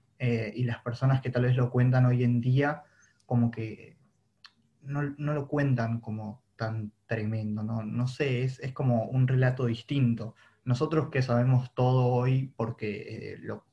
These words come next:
lo conocimos, lo estudiamos y entendemos la situación general y el contexto y todo, nos parece como tremendo. Pero ¿por, por qué está esa, esa diferencia? ¿Es simplemente por, por entender el contexto?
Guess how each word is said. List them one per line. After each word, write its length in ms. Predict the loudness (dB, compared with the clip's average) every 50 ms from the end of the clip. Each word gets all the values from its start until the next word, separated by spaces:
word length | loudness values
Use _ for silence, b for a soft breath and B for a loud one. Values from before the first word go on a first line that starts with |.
| -8 -8 -8 -6
lo 220 | -6 -8 -10 -10
conocimos, 500 | -10 -10 -10 -4 0 2 4 6 6 4
lo 80 | 4 -2
estudiamos 720 | -8 -10 -8 -6 -2 0 2 2 4 4 4 2 2 0 -6
y 140 | -8 -6 -6
entendemos 580 | -6 -6 -6 -6 -2 0 0 2 4 4 2 2
la 100 | 0 -4
situación 400 | -6 -8 -6 -4 -2 -2 -2 0
general 640 | 0 0 0 2 2 2 2 4 2 2 0 -2 B B B B
y 120 | -4 -2 -2
el 140 | -2 -2 -4
contexto 540 | -4 -4 -2 -2 -2 -2 -2 -2 -2 -2
y 60 | -2 0
todo, 280 | 2 2 2 2 2
nos 160 | 2 0 -2
parece 320 | -2 -4 -4 -4 -6 -6 -8
como 340 | -6 -6 -6 -6 -8 -10 -12
tremendo. 540 | -10 -8 -6 -4 -4 -4 -4 -6 -8 -12 -16 _ _
Pero 280 | -12 -12 -12 -12 -12
¿por, 180 | -12 -14 -14 -14 _ _ _
por 160 | -10 -10 -6
qué 140 | -2 -2 -2
está 300 | -2 -2 -4 -6 -6 -4
esa, 400 | -6 -10 -10 -10 -10 -10 -12 b b b b b b b b b b b
esa 240 | -14 -12 -10 -8 -8
diferencia? 560 | -8 -8 -8 -8 -6 -6 -4 -6 -6 -6 -6
¿Es 100 | -6 -4
simplemente 540 | -4 -2 0 0 0 2 2 2 2 0 0
por, 280 | -2 -4 -6 -8 -10 b b b b b b b b _ _ -8
por 180 | -6 -6 -4
entender 800 | -4 -6 -6 -6 -4 -4 -2 0 0 0 0 0 0 -2 -4 -8 _
el 200 | -10 -8 -8 -8 -10
contexto? 720 | -10 -8 -8 -6 -4 -4 -6 -6 -6 -6 -6 -6 -6 -10